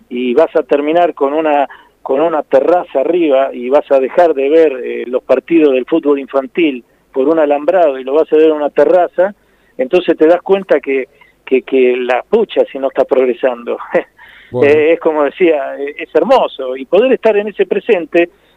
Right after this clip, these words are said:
Speaker 1: a mí como tripero, eh, bien nacido como vos y con todos los chicos que tenés ahí al lado, no tiene que sentir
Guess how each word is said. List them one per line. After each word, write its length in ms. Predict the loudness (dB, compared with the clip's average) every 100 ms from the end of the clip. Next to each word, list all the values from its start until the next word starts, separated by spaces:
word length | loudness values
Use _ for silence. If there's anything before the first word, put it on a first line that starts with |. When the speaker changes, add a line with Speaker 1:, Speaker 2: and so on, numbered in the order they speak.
| -4
Speaker 1:
a 120 | -2
mí 240 | 0 -2 -2
como 280 | -2 -2
tripero, 760 | -2 -2 0 0 0 -6 -8 -8
eh, 100 | -8
bien 220 | -4 -4 -4
nacido 480 | -6 -4 0 0
como 200 | 0 -2
vos 300 | 2 4 2 -2
y 80 | -8
con 180 | -10 -4
todos 180 | 0
los 120 | 0 0
chicos 280 | -2 0
que 60 | -2
tenés 340 | 0 -2 0
ahí 140 | 0 2
al 160 | 4
lado, 380 | 4 2 -2 -6 _ _ _ _ -8
no 100 | -4
tiene 260 | 0 0 0
que 100 | -4
sentir 420 | -8 -2 2